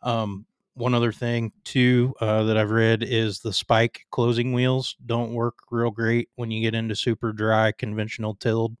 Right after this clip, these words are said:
uh, ground. If you still have your rubber wheels, if you're dealing with super dry, you might wanna throw them back on. They do a little better job of, uh,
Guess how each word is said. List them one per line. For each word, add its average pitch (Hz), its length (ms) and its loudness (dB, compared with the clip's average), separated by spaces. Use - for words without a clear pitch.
uh, 107 160 -2
ground. 110 460 0
If 107 180 -4
you 104 60 -8
still 113 280 -2
have 113 220 4
your 107 160 0
rubber 110 260 2
wheels, 117 460 2
if 110 140 -10
you're 107 80 -4
dealing 110 320 0
with 104 100 -4
super 117 300 -2
dry, 110 340 2
you 113 60 0
might 110 220 -4
wanna 110 240 -8
throw 117 200 -2
them 107 220 0
back 104 260 0
on. 107 240 -2
They 104 100 -4
do 104 180 -4
a 101 60 -4
little 101 140 -6
better 101 240 -4
job 101 360 -4
of, 95 200 -12
uh, 101 160 -8